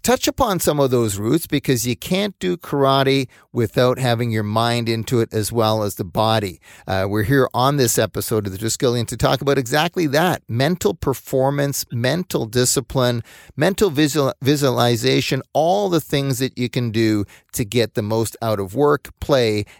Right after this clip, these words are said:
and life in general. Uh, Finn, I wanna start with a really simple question. Mental discipline, do you either have it or you don't?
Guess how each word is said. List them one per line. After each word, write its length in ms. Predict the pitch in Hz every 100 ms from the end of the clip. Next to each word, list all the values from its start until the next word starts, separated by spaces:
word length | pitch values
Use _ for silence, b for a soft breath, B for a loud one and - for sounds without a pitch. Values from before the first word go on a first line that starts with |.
| -
and 220 | 117 104
life 240 | 110 104
in 160 | 107 98
general. 480 | 117 117 110 98 - B B
Uh, 200 | 120 127
Finn, 440 | 120 - 175 170 160 -
I 60 |
wanna 300 | 135 147 165
start 340 | 156 - 151 117
with 160 | 135 131
a 40 |
really 380 | 113 135 147 151
simple 460 | - 151 139 143
question. 640 | 139 - 127 127 - 135 131 b _
Mental 560 | 123 143 214 - 240
discipline, 840 | 139 101 135 - 127 - 107 98 87 - 135
do 140 | 131
you 80 | 151
either 320 | 151 208 233
have 460 | 143 131 165 196 208
it 160 | 214 - -
or 140 | 143
you 160 | 135 123
don't? 480 | 107 135 151 196